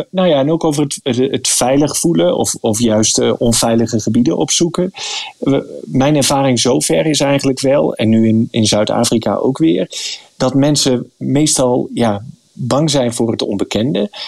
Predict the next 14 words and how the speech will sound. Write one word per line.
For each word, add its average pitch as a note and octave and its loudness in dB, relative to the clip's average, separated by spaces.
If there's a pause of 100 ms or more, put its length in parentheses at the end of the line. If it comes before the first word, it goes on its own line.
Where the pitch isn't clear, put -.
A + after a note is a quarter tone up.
(200)
En B2 2
nu C#3 2
in, B2+ -2
eh, - -2 (100)
toen D#3 0
we D3 4
in B2+ 4
Nederland C#3+ 2
waren, A#2 0
waarschuwden A#2+ 0
mensen G#2+ 0
ons A2 -4
voor - -2
Zuid-Afrika. D3+ -2